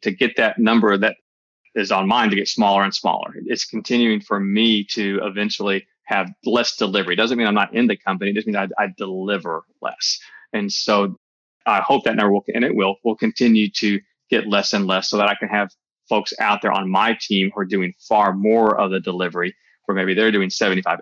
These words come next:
eighty percent of the delivery, and I'm doing less and less. And then it still means hopefully I can still spend the majority of my time growing the company, growing the sales, working on the business, not in the business. And then also being able to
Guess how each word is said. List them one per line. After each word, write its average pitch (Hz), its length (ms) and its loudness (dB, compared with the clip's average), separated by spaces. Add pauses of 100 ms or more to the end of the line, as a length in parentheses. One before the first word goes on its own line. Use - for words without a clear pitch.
eighty 107 260 2
percent 98 400 -4
of 95 60 -8
the 92 80 -8
delivery, 90 220 0
and 92 80 -2 (120)
I'm 95 140 -2
doing 90 180 -4
less 87 240 -6
and 90 100 -10
less. - 320 -8 (320)
And 113 140 4
then 120 80 4
it 120 80 -2
still 160 260 2
means 120 200 4
hopefully 113 240 2
I 107 100 2
can 113 160 -2
still 113 160 -2
spend 101 240 -4
the 98 240 -4
majority 101 300 2
of 95 100 -4
my 135 240 4
time 98 400 0 (220)
growing 101 300 2
the 104 80 0
company, 101 380 -2
growing 98 280 0
the 95 80 -4
sales, 95 320 -2
working 101 260 -6
on 95 220 0
the 90 80 -2
business, 92 280 -4
not 85 140 -4
in 92 80 -8
the 82 80 -10
business. - 500 -14 (480)
And 101 280 0
then 104 260 2 (600)
also 107 540 2 (280)
being 107 280 2
able 101 400 0
to 98 340 -2